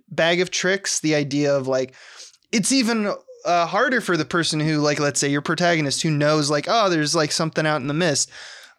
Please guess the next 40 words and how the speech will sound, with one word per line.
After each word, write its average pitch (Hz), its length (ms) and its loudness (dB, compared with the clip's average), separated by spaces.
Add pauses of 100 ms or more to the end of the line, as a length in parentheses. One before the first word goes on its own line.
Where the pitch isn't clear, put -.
(120)
Uh, 147 400 2
and 156 180 0
I 147 120 2
saw 185 480 0
it 139 180 -4 (100)
and 151 160 2
it 143 40 0
had 147 140 2
a 135 60 -2
tentacle 151 520 0
or 131 120 -2
something, 131 460 -4 (260)
and 156 160 0
it's - 320 -2 (100)
a 151 80 0
lot 147 220 2
more 143 140 0
horrifying 139 560 0
and 131 120 -2
we 135 80 -2
should, 131 220 -4
like, 127 220 -2
really, 131 480 0
like, 127 240 0 (140)
<laughs> - 140 -16
focus - 440 0
on 143 200 0
it." 135 140 -2 (280)
And 180 120 0
all 180 140 2
these 165 120 0
people 165 280 -2
like, 147 260 -2
"Psh, - 360 0 (300)
there's 233 240 2
no 156 160 2
tentacles 135 600 0
in 131 120 0
the 127 80 0
mist." 131 380 0